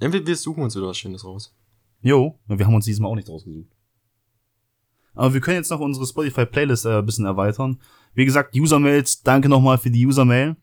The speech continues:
Speaker 2: Ich werde den Namen jetzt einfach nicht leaken. Werden wir nie machen. Ähm, wir würden uns auf weitere User-Mails freuen. Podcast Punkt Jekyll Punkt Hyde at gmail Punkt com oder auf Instagram Podcast Unterstrich Jekyll Unterstrich Hyde. Und,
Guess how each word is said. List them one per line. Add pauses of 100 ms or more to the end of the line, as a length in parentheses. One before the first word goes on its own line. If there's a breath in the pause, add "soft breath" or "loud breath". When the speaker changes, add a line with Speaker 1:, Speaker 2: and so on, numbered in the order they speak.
(120)
Speaker 2:
Ich
werde
den
Namen
jetzt
einfach
nicht
leaken. (460 soft breath)
Werden
wir
nie
machen. (340)
Ähm,
wir
würden
uns
auf
weitere
User-Mails
freuen. (680)
Podcast
Punkt
Jekyll
Punkt
Hyde
at
gmail
Punkt
com (500 loud breath)
oder
auf
Instagram
Podcast
Unterstrich
Jekyll
Unterstrich
Hyde. (1200)
Und,